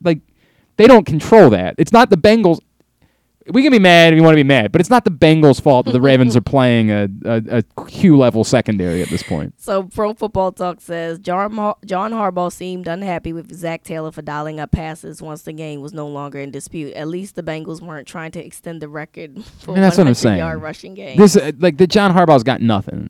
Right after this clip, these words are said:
Speaker 1: He's got no, and I don't know if he's gonna talk about it, but if he's mad about it, he's got no leg to stand on there.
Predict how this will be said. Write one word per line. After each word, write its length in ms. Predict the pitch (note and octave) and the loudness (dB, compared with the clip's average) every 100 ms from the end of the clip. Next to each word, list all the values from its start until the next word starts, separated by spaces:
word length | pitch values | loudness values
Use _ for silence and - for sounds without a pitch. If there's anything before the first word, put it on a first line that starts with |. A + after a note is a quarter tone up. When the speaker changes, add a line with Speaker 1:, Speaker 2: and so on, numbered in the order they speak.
| - | -16
Speaker 1:
He's 240 | - D3 C#3+ | -2 -2 0
got 260 | E3+ D3 | -2 -4
no, 720 | C#3 D3+ D#3+ E3+ E3+ E3+ D#3+ - | -10 -10 -2 2 2 4 2 0
and 120 | D3 | -2
I 60 | E3+ | 0
don't 160 | G3+ D#3+ | 2 4
know 180 | E3+ | 6
if 80 | E3 | 6
he's 140 | E3 D3 | 2 -2
gonna 140 | D3+ | -2
talk 260 | D3+ C#3+ D3 | 2 2 2
about 340 | C#3 C3+ C3+ | -2 0 0
it, 220 | C3 B2 _ _ _ _ _ | -2 -4 _ _ _ _ _
but 280 | C3+ B2+ B2+ | 6 6 6
if 160 | C#3 B2 | 2 4
he's 220 | F3 E3 | 4 4
mad 260 | D3+ C#3 C#3 | 2 2 4
about 300 | C3 B2+ B2 | 4 4 2
it, 80 | A2 | 0
he's 140 | A#2 | -2
got 200 | C3 B2 | -2 0
no 160 | A#2 A2+ | 0 2
leg 220 | G2+ F#2+ | 0 -4
to 60 | F#2 | -8
stand 360 | - E2 D2 | -8 -10 -10
on 180 | G#1+ - | -12 -12
there. 260 | - G1+ | -14 -16